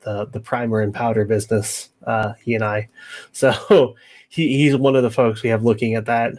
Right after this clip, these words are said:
and sort of exploring what can be done. But, uh,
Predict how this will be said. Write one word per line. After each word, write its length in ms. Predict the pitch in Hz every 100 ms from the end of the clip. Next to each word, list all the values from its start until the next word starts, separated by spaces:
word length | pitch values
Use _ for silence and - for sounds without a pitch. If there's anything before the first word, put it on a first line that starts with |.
| -
and 260 | 117 107 107
sort 200 | 120 110
of 220 | 110 107
exploring 460 | 110 - - 113 107
what 120 | 107
can 100 | 113
be 100 | 110
done. 340 | 110 113 110 110 _ _ _ _ -
But, 220 | 127 120
uh, 300 | 113 110